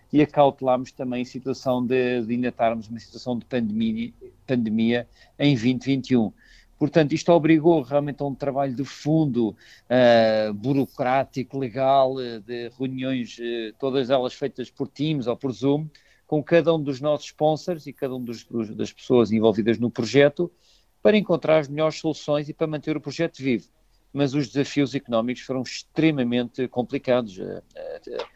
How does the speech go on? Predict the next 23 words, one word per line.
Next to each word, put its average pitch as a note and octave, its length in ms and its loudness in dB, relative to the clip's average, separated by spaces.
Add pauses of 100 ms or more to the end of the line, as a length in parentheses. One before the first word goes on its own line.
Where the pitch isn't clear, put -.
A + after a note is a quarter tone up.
(320)
a A2+ 40 -4
nossa B2 260 4
empresa A#2+ 300 2
teve - 240 0
que - 100 -8
nos B2 140 -6
financiar D#3 520 4
na G3 120 4
banca D#3 340 2
para E3 120 -4
poder, C#3+ 520 -2 (380)
ehm, C3+ 680 0
para C3+ 100 -6
poder B2 540 -2
realmente A#2 640 -4
satisfazer B2 720 -2
todas A#2 280 -4
as G#2+ 120 -12
necessidades A2+ 640 0
de A2+ 140 0
tesouraria A2+ 500 -2
que - 80 -20
tinha, A3 380 -2